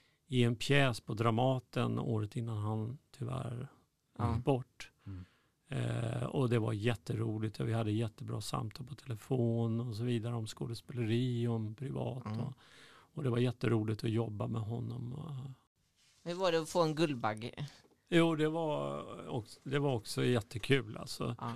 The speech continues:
Speaker 1: För det var ju jag, Lennart Jäkel och, um,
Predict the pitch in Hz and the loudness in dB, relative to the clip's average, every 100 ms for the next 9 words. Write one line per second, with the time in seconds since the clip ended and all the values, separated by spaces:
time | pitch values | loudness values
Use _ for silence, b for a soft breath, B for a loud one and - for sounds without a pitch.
0 | - _ - 139 127 139 131 127 117 127 | -10 _ -6 -2 0 2 2 2 2 2
1 | 127 123 117 113 113 117 117 113 104 110 | 2 4 4 2 2 0 0 -2 0 2
2 | 110 107 - - 120 107 113 117 120 - | 2 0 -8 -8 -4 -4 -2 -4 -4 -6
3 | 117 117 123 156 | -6 -8 -10 -12